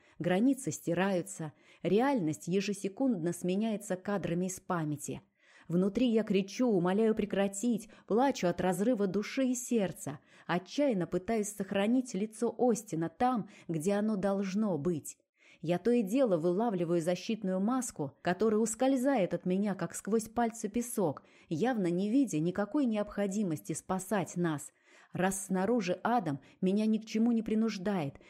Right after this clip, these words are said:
никоим образом не ограничивает движение и не делает ничего из того, чего мне бы не хотелось делать.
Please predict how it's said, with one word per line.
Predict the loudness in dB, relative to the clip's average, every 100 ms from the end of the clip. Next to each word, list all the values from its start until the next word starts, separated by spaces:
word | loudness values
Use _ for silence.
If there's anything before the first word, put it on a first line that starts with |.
| -2
никоим | 0 2 4 4 4
образом | 2 4 2 2 2
не | 2
ограничивает | 2 2 2 4 2 -2 -2 -2
движение | 0 0 0 0 0 -2 -4 -8 -20 -4
и | 0
не | 0
делает | 0 0 2 0 0
ничего | -2 -2 0 0
из | 0 -2
того, | -2 2 2 2 -4 -10
чего | -2 2 4
мне | 4 0
бы | 0 0
не | -2
хотелось | -2 -6 -2 -2 -2 -4
делать. | -4 -2 -2 -6 -12